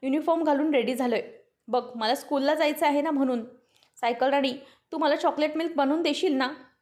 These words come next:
मला स्कूलला जायचं आहे म्हणून?" त्यानंतर मग आता भूमी ही त्याच्याकडे बघतच राहिलेली असते. तो काय बोलतोय याचा तिला काहीही संदर्भ लागत नसतो. पुढे आकाश म्हणतो की, "मी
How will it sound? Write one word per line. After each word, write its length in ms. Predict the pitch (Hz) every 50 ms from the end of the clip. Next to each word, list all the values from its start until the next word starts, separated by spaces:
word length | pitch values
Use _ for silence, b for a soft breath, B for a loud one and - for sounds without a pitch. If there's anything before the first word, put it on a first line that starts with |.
| _ -
मला 140 | 233 247 277
स्कूलला 380 | 269 - 285 277 269 269 277
जायचं 280 | 277 294 277 269 277 294
आहे 60 | 277
म्हणून?" 260 | 277 277 262 269 277 269 - b b b b b b b -
त्यानंतर 380 | 214 214 208 202 202 214 214
मग 180 | 214 220 214 214
आता 180 | 226 220 240 226
भूमी 240 | 208 240 220 233
ही 100 | 262 302
त्याच्याकडे 380 | 302 330 311 320 339 339 339 339
बघतच 440 | 339 339 277 247 285 285 339 320 349
राहिलेली 320 | 320 294 277 285 277 269
असते. 220 | 269 262 269 - 226 B B B B B B B -
तो 60 | 285 294
काय 280 | 302 277 233 220 254
बोलतोय 380 | 254 311 339 285 - 262 269 262
याचा 220 | 269 277 277 330 330
तिला 140 | 359 349 370
काहीही 380 | 359 359 285 220 226 247 247 277
संदर्भ 420 | 269 - 269 240 240 269 262 247
लागत 320 | - 269 233 220 233 233 240
नसतो. 420 | 240 240 - - 214 - - b b b b b b b b b b b _ -
पुढे 140 | 262 262 285
आकाश 360 | 240 226 220 - 208 220 - -
म्हणतो 400 | 262 285 285 - 277 247 254 269
की, 680 | - - - _ _ - 349 302 285 - - - - -
"मी 120 | 262 320